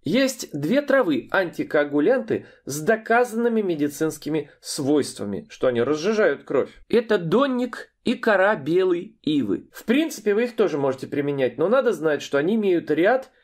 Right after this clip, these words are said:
противопоказаний при язвах, гастритах. Конечно, водородная вода.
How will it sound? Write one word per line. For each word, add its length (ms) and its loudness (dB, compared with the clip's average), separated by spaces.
противопоказаний 1080 0
при 360 -2
язвах, 560 2
гастритах. 760 -4
Конечно, 640 0
водородная 640 4
вода. 460 0